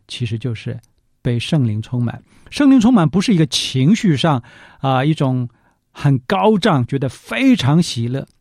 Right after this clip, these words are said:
圣灵充满的人是喜乐，是平安，但是它是一种生命的状态，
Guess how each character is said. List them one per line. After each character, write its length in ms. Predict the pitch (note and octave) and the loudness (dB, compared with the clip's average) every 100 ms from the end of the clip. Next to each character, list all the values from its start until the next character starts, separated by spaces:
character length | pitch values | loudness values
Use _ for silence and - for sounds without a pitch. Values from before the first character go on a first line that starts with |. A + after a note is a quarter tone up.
| _ | _
圣 220 | - B3+ | -2 2
灵 60 | G#3 | 2
充 140 | G3+ | 4
满 180 | G3+ C3+ | 2 2
的 120 | D3+ | 0
人 120 | C3+ C3 | 0 -2
是 240 | - A3+ | -2 -2
喜 360 | - - A#2+ A#2+ | -2 -4 -4 -2
乐， 180 | D3 | -2
是 140 | B2 C3 | -2 -8
平 240 | - A2 | -6 -6
安， 160 | A#2 A#2+ _ - _ - | -6 -10 _ -20 _ -2
但 100 | E3+ | -2
是 80 | C#3+ | 0
它 140 | E3 | -2
是 160 | - F#3 | 0 -2
一 80 | |
种 240 | E3 B2 A#2 _ | -2 -4 -6 _
生 360 | - - F#3+ G3+ | -14 0 2 4
命 160 | F#3+ | 2
的 100 | A2 | -2
状 320 | - G3 C3 | -4 -6 -4
态， 240 | A2 - | -8 -14